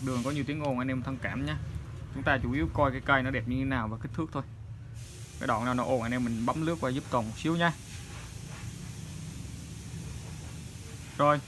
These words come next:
chiều cao của một thân thì Toàn trừ ra cái độ, độ, độ căng của dây thì khoảng là mười sáu sen nha anh em. Một thân này thôi, một thân trên mười sáu sen. Đó, kích thước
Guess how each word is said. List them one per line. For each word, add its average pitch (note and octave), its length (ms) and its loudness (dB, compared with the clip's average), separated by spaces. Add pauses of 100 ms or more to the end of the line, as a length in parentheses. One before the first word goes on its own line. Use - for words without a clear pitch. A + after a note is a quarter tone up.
chiều D3+ 160 2
cao E3 200 10
của D#3+ 60 2
một E3+ 220 2
thân E3 240 8
thì D3+ 120 2
Toàn C#3 180 4
trừ D3 280 2
ra C#3+ 160 4
cái E3+ 140 0
độ, C3 500 0
độ, A#2+ 120 -2 (140)
độ C#3+ 140 -4
căng F3 220 6
của D#3 100 0
dây D#3+ 260 6
thì C#3+ 120 0
khoảng C#3 300 0
là C3+ 240 2
mười C3 320 0
sáu F3+ 260 2
sen F#3 240 2
nha D#3 80 0
anh D3+ 80 0
em. C#3+ 100 0 (500)
Một - 180 -4
thân D3 180 2
này C#3 80 0
thôi, C3+ 200 -4 (120)
một A#2+ 140 -6
thân C3+ 140 -2
trên B2+ 240 -2
mười A2+ 80 -4
sáu G#2 140 -6
sen. D3+ 200 -4 (600)
Đó, D3+ 240 0
kích F3 120 -2
thước G3 140 2